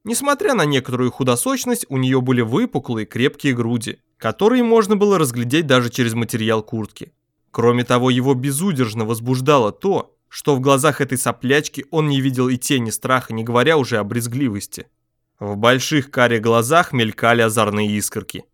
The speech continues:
И все. "Проводить?" Он сглотнул слюну, внезапно заполнившую рот. "А как же Саныч? Приемка может закрыться, все верно. Но если он побежит догонять Саныча,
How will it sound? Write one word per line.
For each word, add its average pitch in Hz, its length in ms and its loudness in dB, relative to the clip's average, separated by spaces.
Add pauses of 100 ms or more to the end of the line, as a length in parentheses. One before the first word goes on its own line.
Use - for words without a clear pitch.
И 104 140 -8
все. 127 500 -2 (600)
"Проводить?" 98 720 -4 (320)
Он 104 180 -4
сглотнул 131 440 0
слюну, 113 480 -6 (160)
внезапно 120 560 0
заполнившую 113 680 -2
рот. 98 260 -4 (280)
"А 117 120 -8
как 127 200 0
же 113 100 -6
Саныч? 104 560 -4
Приемка 127 400 0
может 117 280 -2
закрыться, 131 500 -2
все - 180 -4
верно. 117 400 -2 (180)
Но 113 120 0
если 123 240 2
он 127 100 0
побежит 127 340 -2
догонять 131 360 0
Саныча, - 480 -4